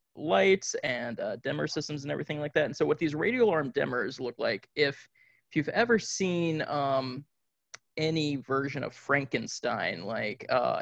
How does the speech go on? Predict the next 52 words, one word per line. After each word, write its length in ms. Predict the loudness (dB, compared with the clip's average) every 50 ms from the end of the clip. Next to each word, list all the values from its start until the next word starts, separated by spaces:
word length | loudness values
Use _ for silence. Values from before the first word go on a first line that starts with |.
| -4 -2
it, 200 | -2 -2 -2 0 _
it 180 | -2 -2 0
looks 340 | 0 2 2 2 0 2 4
like 180 | 2 2 4 2
you're 100 | -4 -2
bringing 360 | 2 2 2 2 2 -2 -4
Frankenstein's 760 | 0 0 0 0 0 -4 -6 -4 -4 -2 -2 -4 -6 -6 -6
monster 300 | -4 -4 -6 -6 -6 -8
to 60 | -6
life. 240 | -2 -2 -4 -2 0
You 100 | 0 0
have 100 | 0 0
these 180 | -2 -4 -4
gigantic 680 | -6 0 2 4 4 4 2 0 0 0 2 0 -2 -2 0
levers 420 | 0 0 0 0 -2 -6 -6 -6 -10 -18 -20 -10 _
that 100 | 2 4
you 100 | 4 4
just 240 | 2 0 -2 -4 -6 _ _
pull 320 | -2 2 4 6 6 6
down, 340 | 4 2 2 2 0 0 -2 -4 -10 -16 _
and 120 | -6 -4
a 40 | 2
lot 300 | 6 8 8 8 8 6
of 60 | 6
times 240 | 6 6 2 4 4
you're 80 | 2 4
grabbing 360 | 8 8 8 8 8 4 4
multiple 400 | 4 4 4 4 4 4 4 4
ones 280 | 4 2 2 2 0 -2
and 100 | -2 -2
just, 140 | 0 2
like, 180 | 2 2 2 2
jumping 440 | 2 2 2 2 2 0 0 2 2
and 140 | 0 0 0
just 200 | 0 -2 -2 2
riding 420 | 4 6 6 8 6 6 4 2
them 180 | 0 0 2 4
down 320 | 4 4 4 2 0 -2
to 60 | -4
change 300 | -4 -4 -2 -2 -2 -4
the 60 | -6
lights 340 | -2 0 0 0 0 0 -4
and 80 | -4 -4
everything 300 | -4 -4 -4 -4 -6 -6
like 160 | -6 -4 2
that. 160 | 4 4 4
And 120 | 4 0 2
so 240 | 4 6 6 6
it's, 220 | 4 0 -4 -10 0 _
it's 220 | 0 0 2 -4
great 640 | -10 -6 -2 0 0 2 2 6 8 8 8 8 6 -2
fun. 360 | 0 4 4 4 4 2 -4